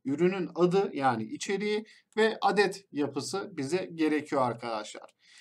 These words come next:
Peki şurayı şu artık silelim veri iki. Çünkü artık İngiltere üzerinden çalışacağımızı öğrendik. Öncelikle ülke diye bir, e, değişken daha oluşturalım arkadaşlar. Bu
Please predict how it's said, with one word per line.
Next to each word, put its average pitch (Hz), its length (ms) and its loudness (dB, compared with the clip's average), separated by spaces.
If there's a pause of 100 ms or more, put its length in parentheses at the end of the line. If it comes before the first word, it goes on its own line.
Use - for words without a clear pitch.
(260)
Peki 247 360 0
şurayı 208 400 0
şu 180 200 -4
artık - 320 -2
silelim 147 580 0
veri 117 180 0
iki. 110 280 -6
Çünkü 165 300 -2
artık 123 340 -2
İngiltere 165 540 0
üzerinden 151 640 0
çalışacağımızı 147 960 0
öğrendik. 151 640 0 (720)
Öncelikle 247 640 2 (160)
ülke 226 500 2 (160)
diye 143 280 -2 (220)
bir, 180 320 2 (240)
e, 117 320 -6
değişken 175 540 2
daha 147 120 0
oluşturalım 117 680 -2
arkadaşlar. 170 720 -8
Bu 220 300 6